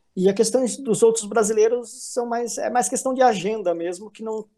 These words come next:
estavam na programação de disputar essa etapa. Vamos aguardar aí a, a sequência como será, mas eu imagino aí que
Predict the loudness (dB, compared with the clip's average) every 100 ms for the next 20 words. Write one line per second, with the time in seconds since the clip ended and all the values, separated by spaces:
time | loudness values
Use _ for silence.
0 | -20 -12 -10 -2 0 2 0 -2 -2 0
1 | -2 -2 -4 -6 -6 -8 -10 -6 -4 -4
2 | -6 -8 -10 -10 -12 _ _ _ _ _
3 | -6 -2 0 2 4 4 4 4 2 -2
4 | -8 -16 -12 -6 -6 -4 -4 -2 -6 -6
5 | -8 -4 0 0 -2 -6 _ _ _ -2
6 | 0 0 0 -2 0 -2 -2 -2 -2 -2
7 | -4